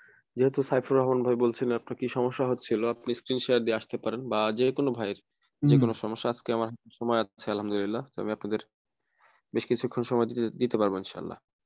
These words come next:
Speaker 1: আপনারা চাইলে এখন অনলাইনে থেকেও বেশ কিছুটা কাজ করতে পারেন যদি চান তো।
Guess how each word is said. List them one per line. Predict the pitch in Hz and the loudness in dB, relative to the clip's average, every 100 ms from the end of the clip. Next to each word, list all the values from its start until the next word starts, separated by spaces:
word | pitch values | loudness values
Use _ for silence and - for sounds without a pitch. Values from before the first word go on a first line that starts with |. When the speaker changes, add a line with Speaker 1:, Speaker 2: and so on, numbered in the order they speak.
| _ _ _ - | _ _ _ -6
Speaker 1:
আপনারা | 110 117 | 0 0
চাইলে | 110 117 117 | 4 4 4
এখন | 123 123 | 2 -2
অনলাইনে | - 110 113 127 | 0 2 2 2
থেকেও | 127 127 139 135 | 0 2 4 4
বেশ | 113 | 2
কিছুটা | - _ - 117 110 113 113 - - - _ - | -6 _ -18 -10 0 0 0 -10 -20 -20 _ -2
কাজ | 113 113 | 0 0
করতে | - 120 107 | -2 -2 0
পারেন | 98 90 90 _ _ | -2 -4 -8 _ _
যদি | 110 104 | -4 -4
চান | 98 98 92 | -2 -6 -8
তো। | - | -14